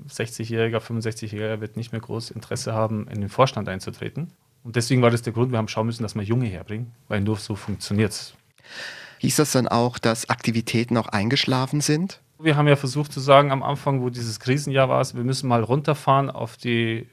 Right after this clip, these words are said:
Speaker 1: Nummer null, also das Mindeste, was man machen muss, um so einen Verein aufrechtzuerhalten. Da hat man dann schon festgestellt, dass es einige Sachen gibt, die man streichen kann. Aber im Endeffekt, jetzt machen wir fast schon wieder mehr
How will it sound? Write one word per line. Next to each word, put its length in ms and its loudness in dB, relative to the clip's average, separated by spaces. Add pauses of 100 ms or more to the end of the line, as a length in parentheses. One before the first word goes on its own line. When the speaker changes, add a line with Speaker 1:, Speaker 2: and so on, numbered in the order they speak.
(360)
Speaker 1:
Nummer 520 2
null, 440 8
also 200 -2
das 240 -2
Mindeste, 560 4
was 140 0
man 100 2
machen 260 2
muss, 260 0
um 80 -2
so 120 -2
einen 100 0
Verein 340 0
aufrechtzuerhalten. 920 0 (480)
Da 80 -2
hat 60 0
man 120 6
dann 100 8
schon 160 6
festgestellt, 540 2
dass 120 0
es 120 -4
einige 320 2
Sachen 280 4
gibt, 200 -4
die 60 -6
man 100 0
streichen 440 2
kann. 320 -6 (200)
Aber 800 2
im 180 -2
Endeffekt, 460 -2
jetzt 120 -10
machen 180 2
wir 60 0
fast 240 0
schon 120 -2
wieder 180 8
mehr 400 4